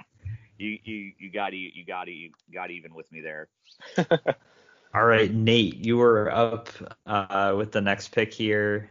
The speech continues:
Speaker 3: uh, in the second round. Maybe Eric took who you wanted. <laughs>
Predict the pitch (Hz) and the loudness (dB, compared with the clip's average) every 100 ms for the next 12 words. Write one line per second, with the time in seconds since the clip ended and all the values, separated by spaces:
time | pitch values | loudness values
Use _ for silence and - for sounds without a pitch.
0 | - 98 90 90 95 - 101 78 95 98 | -10 -8 -4 -4 -4 -2 -2 0 0 0
1 | 98 104 107 104 101 _ _ _ - 107 | 2 2 4 2 -2 _ _ _ 2 2
2 | 104 113 101 98 98 92 92 104 107 120 | 4 2 2 2 0 0 -2 0 -2 2